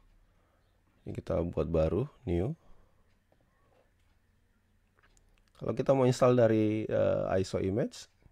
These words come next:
kita pilih yang di atas. Eh, kalau mau menggunakan, eh, disk image yang sudah tersedia, berarti kita gunakan, eh, import existing disk image.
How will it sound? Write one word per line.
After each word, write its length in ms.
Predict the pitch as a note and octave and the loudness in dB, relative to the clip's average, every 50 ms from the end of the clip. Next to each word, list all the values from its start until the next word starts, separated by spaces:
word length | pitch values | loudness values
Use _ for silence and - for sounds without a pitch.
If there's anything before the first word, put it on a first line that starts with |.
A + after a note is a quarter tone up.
| _ _ | _ _
kita 240 | - B2 G#2+ G#2+ G2+ - | -14 -4 -2 -2 -2 0
pilih 240 | - A2 F#2 F2 E2 | -2 0 0 0 0
yang 100 | E2 E2 | 0 -2
di 140 | D#2+ D#2+ D2 | -2 -4 -6
atas. 480 | - - - - - - - - _ _ _ _ _ _ _ _ _ _ _ _ _ _ _ _ _ _ _ _ _ _ _ _ _ - - | -8 -10 -12 -14 -16 -20 -20 -20 _ _ _ _ _ _ _ _ _ _ _ _ _ _ _ _ _ _ _ _ _ _ _ _ _ -16 -14
Eh, 320 | - E2+ E2 D#2+ D#2 D#2+ | -12 -12 -10 -12 -12 -12
kalau 720 | - - E2 E2+ F2 F2+ E2 D2+ C#2+ C#2 A#1+ A1+ G#1+ F2 - - | -8 -4 0 2 4 4 4 4 4 2 0 -2 -4 -8 -10 -8
mau 160 | - F2+ E2+ | -4 -2 -2
menggunakan, 800 | F2 F2 F2 F2 E2 F2 E2+ E2 D#2 - - D#2+ D2+ D2 C2+ B1+ - G#1 - - - - - - | 0 0 0 0 0 0 0 -2 -2 -2 -2 -4 -2 -2 -4 -6 -8 -8 -10 -12 -14 -18 -16 -12
eh, 380 | - - - - - - - - - - - - _ _ _ _ _ _ _ - | -10 -10 -10 -10 -12 -12 -14 -14 -16 -18 -20 -20 _ _ _ _ _ _ _ -8
disk 320 | - F2 F2+ - - - _ _ - | -6 -6 -6 -6 -10 -14 _ _ -4
image 320 | G2 G2 G2 E2+ - - - | -2 0 -2 -2 -4 -6 -8
yang 120 | D#2+ D#2+ - | -8 -6 -4
sudah 160 | E2+ D#2+ D#2 | -4 -4 -4
tersedia, 560 | - - - - D2 D2 C#2+ D#2 E2+ G2+ C#3+ - _ _ _ _ _ _ _ _ _ _ _ _ _ _ - | -6 -8 -8 -8 -6 -4 -4 -4 -4 -4 -6 -10 _ _ _ _ _ _ _ _ _ _ _ _ _ _ -16
berarti 240 | - - - - - | -14 -14 -12 -10 -10
kita 160 | - - - | -8 -6 -6
gunakan, 560 | D#2+ D#2+ D#2 - - - E2 F2 F2 F2+ - | -6 -4 -4 -6 -4 -4 -4 -2 -2 -4 -6
eh, 400 | - - - - - - A2+ - - - | -10 -14 -14 -12 -10 -10 -8 -8 -4 -4
import 320 | G#2 G#2 G2+ - F#2 F2+ - - _ _ _ - F#2 | -4 -2 -2 -4 -6 -6 -8 -14 _ _ _ -10 -10
existing 720 | F2 - - - E2+ - - - F2+ E2 E2 E2+ F2 F2 D#2+ - _ _ _ _ _ _ | -10 -8 -8 -10 -10 -10 -8 -6 -4 -4 -4 -6 -8 -12 -16 -18 _ _ _ _ _ _
disk 400 | - E2 D#2+ E2 - - - - - - | -6 -6 -4 -6 -6 -12 -20 -16 -14 -12
image. 480 | - - - - _ - - - - | -12 -12 -14 -16 _ -20 -20 -20 -20